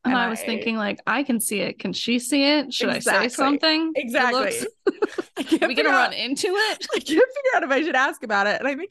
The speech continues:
Speaker 2: eventually I decide that it's actually most important as the driver that I ask about it in case she can't see it.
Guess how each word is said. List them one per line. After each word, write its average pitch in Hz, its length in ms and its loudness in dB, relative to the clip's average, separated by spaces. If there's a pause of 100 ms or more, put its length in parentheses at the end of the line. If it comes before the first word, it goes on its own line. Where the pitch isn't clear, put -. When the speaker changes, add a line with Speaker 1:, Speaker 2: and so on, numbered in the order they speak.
(120)
Speaker 2:
eventually 302 300 -2
I 247 60 2
decide 233 480 -4
that 208 400 0 (580)
it's 285 140 -4
actually 349 280 2
most 254 340 2
important 240 480 0
as 202 140 -4
the 208 100 0
driver 190 320 -2
that 190 120 -2
I 185 100 0
ask - 280 -4
about 185 260 -2
it 170 160 -6 (240)
in 247 140 -2
case 262 260 0
she 262 120 -4
can't 208 480 -4
see - 240 -4
it. - 220 -8